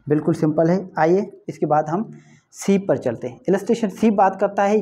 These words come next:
ये भी बात करता है favor की, मगर फिर भी admissible है under article thirty-four subsection, हमारे पास sub article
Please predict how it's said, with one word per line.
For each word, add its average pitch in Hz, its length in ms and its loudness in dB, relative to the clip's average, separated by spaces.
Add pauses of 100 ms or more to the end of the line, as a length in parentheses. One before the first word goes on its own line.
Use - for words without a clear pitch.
ये 180 80 4
भी 185 120 0
बात 180 300 0
करता 190 220 -2
है 185 140 -4
favor 175 320 0
की, 202 200 -4 (300)
मगर 156 140 0
फिर 160 260 -2
भी 175 220 2 (300)
admissible 175 640 2
है 190 160 0 (260)
under 165 200 2
article 175 480 0
thirty-four 170 540 0 (760)
subsection, 175 520 -2 (480)
हमारे 151 200 2
पास 156 200 -2
sub 180 160 0
article 151 420 -2